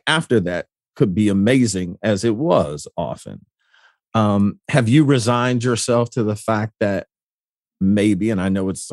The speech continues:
hard when it's the first thing, but maybe Strange Loop becomes something that you'll always chase, or is it that thing that motivates you to get past it?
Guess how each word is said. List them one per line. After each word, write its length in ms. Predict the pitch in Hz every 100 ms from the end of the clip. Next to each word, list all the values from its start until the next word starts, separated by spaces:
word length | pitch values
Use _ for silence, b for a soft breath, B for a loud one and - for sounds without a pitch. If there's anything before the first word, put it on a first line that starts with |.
| -
hard 400 | 127 107 92 90
when 120 | 95
it's 220 | 92 -
the 100 | 87
first 380 | - 143 104 -
thing, 240 | 69 73 -
but 220 | 90 85
maybe 520 | 170 160 101 80 101 190 _ _ _ _ _ -
Strange 460 | - 135 131 113
Loop 280 | 117 131 123
becomes 480 | 117 110 135 113 107
something 400 | 135 117 117 107
that 180 | 104 -
you'll 240 | 107 98 -
always 560 | 110 110 101 101 87
chase, 560 | - - 147 202 208 - -
or 240 | 143 139 147
is 180 | 147
it 160 | 143 -
that 260 | 127 123 113 -
thing 320 | 151 135 131
that 300 | 113 110 101 _ _ _ _ -
motivates 760 | 107 135 151 139 120 117 104 -
you 140 | 107
to 220 | - 113
get 300 | 85 95 -
past 440 | - 67 - -
it? 140 | -